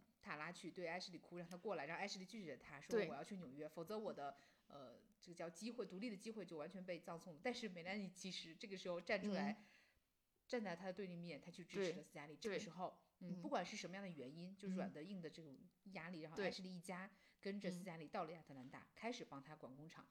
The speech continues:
Speaker 2: 对。
Speaker 1: 是，斯嘉丽是那个幕后的人。
Speaker 2: 对，
Speaker 1: 对。
Speaker 2: 对。
Speaker 1: 她是信任 Ashley，
Speaker 2: 嗯。
Speaker 1: 同时还有美莱妮。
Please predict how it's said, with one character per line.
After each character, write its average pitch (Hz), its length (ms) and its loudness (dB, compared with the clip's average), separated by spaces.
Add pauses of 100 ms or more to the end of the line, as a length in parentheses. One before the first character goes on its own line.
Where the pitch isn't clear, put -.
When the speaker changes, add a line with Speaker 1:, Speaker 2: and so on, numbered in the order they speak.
(120)
Speaker 2:
对。 190 240 4
Speaker 1:
是， - 200 -6
斯 - 180 -10
嘉 254 160 6
丽 254 100 4
是 214 180 -2
那 185 200 -6
个 147 100 -6
幕 214 200 -2
后 220 180 0
的 143 100 -2
人。 92 200 -10 (200)
Speaker 2:
对， 202 220 2 (240)
Speaker 1:
对。 165 100 -4
Speaker 2:
对。 214 200 4 (520)
Speaker 1:
她 202 140 4
是 190 100 6
信 208 240 2
任 185 120 0
Ashley， 180 300 0
Speaker 2:
嗯。 - 60 -16 (160)
Speaker 1:
同 214 140 -2
时 214 80 -4
还 196 80 -6
有 208 80 0
美 170 140 -2
莱 110 160 -8
妮。 302 200 -8